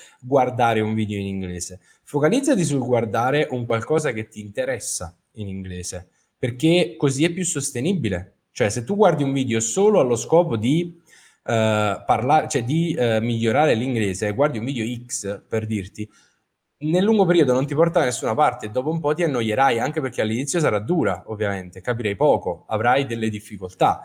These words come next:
Se invece ti guardi un video di, che ne so, Gary Vee, la butto lì, che è un creator che a me piace, americano,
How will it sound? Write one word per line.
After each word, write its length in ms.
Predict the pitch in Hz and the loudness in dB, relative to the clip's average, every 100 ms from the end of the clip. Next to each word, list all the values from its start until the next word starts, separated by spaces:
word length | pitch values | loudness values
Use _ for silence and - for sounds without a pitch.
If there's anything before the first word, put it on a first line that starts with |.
| - _ | -18 _
Se 140 | - 131 | -10 0
invece 240 | 185 233 | 2 2
ti 60 | 139 | 4
guardi 260 | 156 170 | 4 4
un 80 | 113 | 0
video 220 | 165 165 | -2 -2
di, 160 | 131 165 | -2 -4
che 120 | 139 | -4
ne 80 | 131 | -6
so, 180 | 117 98 | -6 -4
Gary 240 | 123 123 | -4 -4
Vee, 340 | 107 147 101 - _ _ - | -2 -2 -2 -6 _ _ -6
la 100 | 113 | -2
butto 240 | 139 98 | -2 0
lì, 320 | 123 113 123 | 2 2 0
che 60 | 104 | -2
è 40 | |
un 120 | 107 | -4
creator 380 | 104 113 113 107 | 0 0 2 2
che 100 | 98 | 0
a 20 | |
me 160 | 98 104 | -2 0
piace, 340 | 110 90 - | 2 0 -2
americano, 600 | 98 98 101 85 90 117 | -6 -4 -4 -4 -6 -8